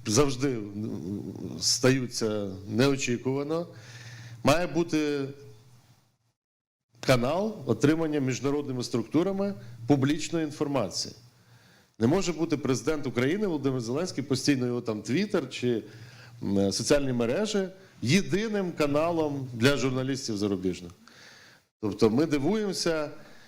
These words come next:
чому в журналісті пишуть по-різному про ситуацію. Та тому, що у нас немає одного офіційного представника, ну, це може бути речник президента, е, як в інших країнах, це може бути офіційна особа, яка,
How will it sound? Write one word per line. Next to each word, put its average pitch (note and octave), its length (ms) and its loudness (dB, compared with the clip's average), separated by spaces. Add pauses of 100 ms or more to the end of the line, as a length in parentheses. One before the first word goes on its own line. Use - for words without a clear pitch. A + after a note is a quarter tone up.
(120)
чому C#3+ 640 2 (360)
в G2+ 60 0
журналісті C#3+ 800 2
пишуть D#3 500 -2
по-різному C#3 840 0
про B2+ 140 4
ситуацію. A#2+ 640 -2
Та C#3+ 100 2
тому, F#3+ 240 4
що G3 140 0
у F#3+ 40 -2
нас G3 240 -4
немає F#3 500 0 (280)
одного D#3 520 2
офіційного D#3 680 0
представника, C#3 880 0 (340)
ну, D3 140 6
це C3 140 0
може C3+ 240 2
бути B2 260 0
речник F3 380 0
президента, C#3+ 880 0 (540)
е, F#2+ 300 4
як A2 240 -2
в A#2 120 2
інших A2 280 -2
країнах, A2+ 460 0
це B2 180 0
може C#3+ 260 0
бути D3 460 0 (920)
офіційна C#3+ 540 2
особа, E3+ 380 0
яка, C#3+ 440 -2